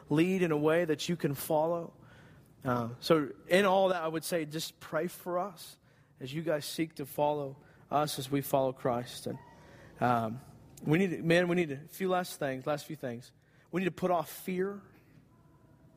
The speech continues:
We need to put off fear. It doesn't matter if you're, uh, prone to battle or prone to think about it. We just put off fear.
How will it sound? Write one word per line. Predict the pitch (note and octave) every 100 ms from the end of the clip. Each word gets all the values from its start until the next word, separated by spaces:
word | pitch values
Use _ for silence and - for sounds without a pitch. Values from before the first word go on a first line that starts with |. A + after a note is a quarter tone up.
| - - - -
We |
need | G3 -
to |
put | - F#3+
off | F#3 E3
fear. | - F#3+ E3
It |
doesn't | E3+ A#3
matter | G#3
if | G3
you're, | F#3+ F3 C#3
uh, | - - - _ _
prone | - G3+ G3+ G#3
to | -
battle | D#3 F3 F#3+ A3 A#3 A3+
or | D#3+
prone | D#3 G3 G3+
to | E3
think | - G#3 F3+
about | C#3+ F3+ A#2
it. | A2+ - - - _ _
We | E3+
just | G3 -
put | - A3
off | G#3+ F#3
fear. | - - - F#3+ D#3+ B2+ A#2+